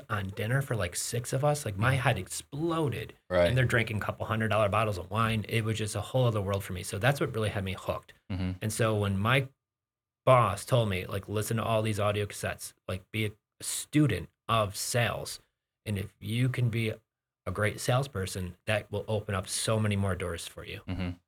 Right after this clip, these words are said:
Speaker 1: And so I think it's just always been my lifelong pursuit of just trying to be the very best at whatever it is I'm doing.
Speaker 2: Yeah. Uh, I was, uh, on TikTok, right? And I was watching this video. It's Patrick Bet-David.
Speaker 1: Yep.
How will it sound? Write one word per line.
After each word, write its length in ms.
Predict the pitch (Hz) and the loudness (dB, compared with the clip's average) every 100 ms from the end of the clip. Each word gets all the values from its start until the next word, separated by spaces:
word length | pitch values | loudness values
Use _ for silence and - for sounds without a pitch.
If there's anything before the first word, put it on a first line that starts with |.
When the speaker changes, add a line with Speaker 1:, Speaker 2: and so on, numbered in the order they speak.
| - | -8
Speaker 1:
And 200 | 104 101 | -4 -4
so 240 | - 104 101 | -2 0 0
I 60 | |
think 240 | 98 147 180 | 0 -2 -2
it's 140 | 117 | -6
just 240 | - 104 98 | -4 -4 0
always 160 | 101 | -2
been 140 | 98 95 | 0 -2
my 140 | 92 | -2
lifelong 720 | 92 95 95 101 98 95 92 - _ | -2 -4 -4 -6 -4 -4 -6 -12 _
pursuit 580 | 104 107 - 123 107 - - | -10 -6 -4 -2 -2 -4 -6
of 260 | 98 90 - | -6 -4 -6
just 200 | 95 - | -8 -4
trying 240 | 107 98 | -2 -2
to 40 | 90 | -2
be 120 | 92 | -6
the 180 | 87 95 | -8 -8
very 500 | 92 - 101 98 95 - | -8 -4 -2 -2 -4 -6
best 300 | 92 92 - | -8 -6 -8
at 80 | 90 | -8
whatever 240 | 92 92 92 | -6 -6 -6
it 60 | |
is 100 | - | -8
I'm 100 | 92 | -10
doing. 280 | 95 95 98 _ _ | -10 -10 -10 _ _
Speaker 2:
Yeah. 240 | 85 60 - _ _ _ _ - - - | -4 -4 -6 _ _ _ _ -20 -20 0
Uh, 460 | 101 95 87 76 - _ _ _ - | 2 4 2 0 -6 _ _ _ -4
I 60 | 104 | -2
was, 200 | 90 - | -2 0
uh, 300 | 92 87 82 - _ _ _ - | 2 2 0 -10 _ _ _ -6
on 120 | 87 | -6
TikTok, 420 | - 76 73 78 - _ - | -4 -8 -8 -8 -14 _ -6
right? 180 | 80 76 - _ | -4 -4 -10 _
And 80 | 85 | -8
I 40 | 82 | -6
was 80 | 80 | -2
watching 240 | 80 87 | -4 -4
this 140 | 80 - - | -8 -10 -6
video. 160 | 87 80 | -4 -4
It's 80 | - | 0
Patrick 260 | 98 87 | 0 0
Bet-David. 460 | 76 80 80 65 - _ _ _ - | -6 -4 -4 -6 -14 _ _ _ -12
Speaker 1:
Yep. 100 | 113 | -12